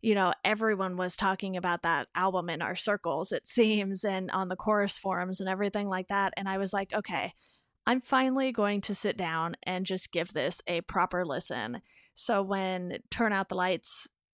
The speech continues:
came out this year, I was like, "Okay, yeah, I know I'm going to listen to this at some point." Maybe it won't be, you know, super early because I don't get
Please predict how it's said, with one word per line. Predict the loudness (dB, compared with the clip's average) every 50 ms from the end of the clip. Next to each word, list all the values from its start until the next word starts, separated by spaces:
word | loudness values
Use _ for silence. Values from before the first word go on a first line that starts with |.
| _ _ -8
came | -2 0 0 2 2
out | 2 0 0 0
this | 0 -2 0 0 0
year, | 2 2
I | 2 2
was | 0 0 -2
like, | -2 -2 -4 -6 _ -8 -4
"Okay, | -4 -2 -2 -2 -2 -2
yeah, | 0 0 2 2 4 2
I | 2 2
know | 2 0
I'm | 0 0 -2
going | -2 -2 -2 -2 -2
to | -4
listen | -4 -4 -6 -6 -8 -8
to | -6 -6
this | -6 -6 -6 -6
at | -8 -6
some | -6 -8 -8
point." | -6 -6 -4 -4 -4 -4
Maybe | -2 -2 -2 -2 -2 -2
it | -2 0
won't | 0 -2 -2 -2 -4
be, | -4 -4 -2 -2 -4 -4 -6 -10 -20 -20 -20 _ _
you | -4 -4 -2
know, | -2 0 -2 -2
super | -2 -4 -2 0 0 0 2 2 2
early | 4 4 4 4 2 2 0 0
because | 0 -2 0 0 0 0 0 0 -2 -2 -4
I | -2 -2 0
don't | 0 0 -2 -2 -2
get | -2 0 0 0 -2